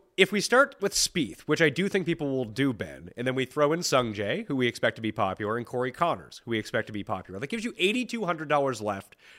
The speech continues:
for three spots, which means you can get to these guys in the eights if you want them. You can get two of them and then drop back down a little bit. And I'm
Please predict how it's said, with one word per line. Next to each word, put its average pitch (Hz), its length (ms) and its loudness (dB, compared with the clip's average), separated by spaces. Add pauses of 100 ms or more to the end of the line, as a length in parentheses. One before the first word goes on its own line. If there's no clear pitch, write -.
for 135 140 -4
three 120 240 -2
spots, 98 400 -4
which 123 180 -8
means 123 600 -2 (460)
you 156 160 -2
can 170 240 -2
get 160 300 4
to 151 80 -6
these 143 200 -2
guys 135 340 6
in 131 100 -8
the 131 200 -6
eights 123 380 -2
if 120 240 -4
you 117 100 -6
want 117 380 4
them. 87 100 -12
You 92 60 -14
can 104 80 -10
get 104 240 -8
two 220 160 0
of 214 40 2
them 226 220 0 (220)
and 127 80 -6
then 139 100 0
drop 135 300 4
back 131 240 6
down 131 200 4
a 120 60 0
little 87 240 -8
bit. - 260 -20 (420)
And 131 260 4
I'm 165 380 6